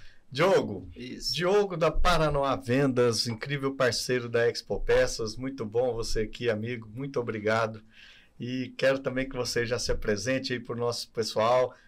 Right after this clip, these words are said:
Speaker 1: pros amigos que estão nos assistindo ainda que não conhecem ainda o Diogo, a Paranoá. Fique à
Speaker 2: Sim.
Speaker 1: vontade aí, se apresente.
Speaker 2: Oi, Paulinho. Não, eu queria agradecer primeiro o convite da gente estar aqui, né?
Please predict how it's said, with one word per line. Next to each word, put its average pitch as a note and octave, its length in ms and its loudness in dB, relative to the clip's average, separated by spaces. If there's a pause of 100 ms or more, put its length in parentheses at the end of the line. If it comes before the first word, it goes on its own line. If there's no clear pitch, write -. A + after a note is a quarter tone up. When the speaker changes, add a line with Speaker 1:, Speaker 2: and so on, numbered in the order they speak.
(120)
Speaker 1:
pros A2+ 120 -6
amigos B2 380 -2
que B2 60 -10
estão B2 240 -4
nos A2+ 160 -6
assistindo A#2 480 -2
ainda A#2 240 -4
que A2+ 160 -6
não A#2 160 -4
conhecem A2 560 -2
ainda A2 160 -6
o G#2+ 40 -6
Diogo, A2 520 -2
a G#2+ 40 0
Paranoá. A2 800 -2 (360)
Fique C3 240 -6
à A#2+ 80 4
Speaker 2:
Sim. A2 40 -6
Speaker 1:
vontade A2+ 480 -2
aí, B2 80 -6
se A#2 160 -6
apresente. A#2+ 960 -4
Speaker 2:
Oi, A2+ 180 -4
Paulinho. G2 340 -4
Não, A#2 280 -4 (100)
eu F#2 80 -16
queria G#2 200 -8
agradecer G#2+ 460 -2
primeiro G#2 720 -6
o - 80 -18
convite G#2 580 -6
da F2+ 140 -8
gente F#2+ 140 -12
estar F2+ 200 -10
aqui, G#2+ 340 -12
né? C3+ 280 -14